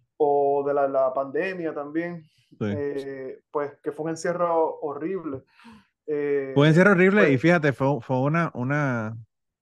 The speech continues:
Speaker 2: un motivador
Speaker 1: Digo,
Speaker 2: de la conexión na-, con la,
Speaker 1: pues
Speaker 2: con la naturaleza de la gente, bien brutal.
Speaker 1: Sí, sí, sí, sí. No, y te
Speaker 2: Y
Speaker 1: digo la,
Speaker 2: bueno,
Speaker 1: la
Speaker 2: y, y
Speaker 1: importancia de la playa, ¿no? La importancia que tiene
Speaker 2: No,
Speaker 1: salir a
Speaker 2: y,
Speaker 1: coger el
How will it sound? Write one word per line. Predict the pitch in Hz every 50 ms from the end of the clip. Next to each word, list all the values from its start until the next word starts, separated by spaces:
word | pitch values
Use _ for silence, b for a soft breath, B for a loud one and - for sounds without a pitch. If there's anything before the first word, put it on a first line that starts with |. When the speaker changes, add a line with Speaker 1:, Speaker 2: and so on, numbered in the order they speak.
| _ _ -
Speaker 2:
un | 113 120
motivador | 131 135 160 156 151 147 151 170 180
Speaker 1:
Digo, | 170
Speaker 2:
de | 147 143 131
la | 131 120
conexión | 135 123 123 120 - 127 120 131 139 147
na-, | 151
con | - - - 135
la, | 127 120 117
Speaker 1:
pues | -
Speaker 2:
con | 127 120
la | 123 120
naturaleza | 120 110 120 120 117 123 139 147 160 139
de | 123 113
la | 107 113
gente, | 117 135 139 - 113
bien | 110 107 110
brutal. | 120 127 113 104 120 117 _ _ _ _ _ _ -
Speaker 1:
Sí, | 156 156 160 175 175 156 135 117 -
sí, | - 147 151 156 151 139 117 107 _
sí, | _ - 143 135
sí. | - -
No, | 143 175 190
y | 185
te | -
Speaker 2:
Y | 160
Speaker 1:
digo | 147 147
la, | 175
Speaker 2:
bueno, | 190 185 160
Speaker 1:
la | 143
Speaker 2:
y, | 139 - 170
y | 160 156
Speaker 1:
importancia | - 156 160 156 - 190 175
de | 170
la | 160 156
playa, | 156 160 175 175 165 151 135 127 135
¿no? | 147 156 160 143
La | 131
importancia | 135 - - 131 127 - 139 139 - 165
que | 160 160
tiene | 160 160 160 156 151 151 143 139 127 - _ _ _ _ _ _ _ _ -
Speaker 2:
No, | - 156 151
Speaker 1:
salir | - -
a | 165
Speaker 2:
y, | 180
Speaker 1:
coger | 170 143 123 135
el | 131